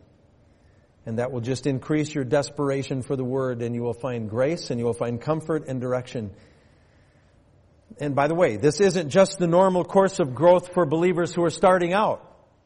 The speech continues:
This is the normal course for the rest of our lives. There are new challenges.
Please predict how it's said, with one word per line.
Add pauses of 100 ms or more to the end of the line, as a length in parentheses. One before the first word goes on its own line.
(560)
This
is
the
normal
course
for
the
rest
of
our
lives. (1040)
There
are
new
challenges.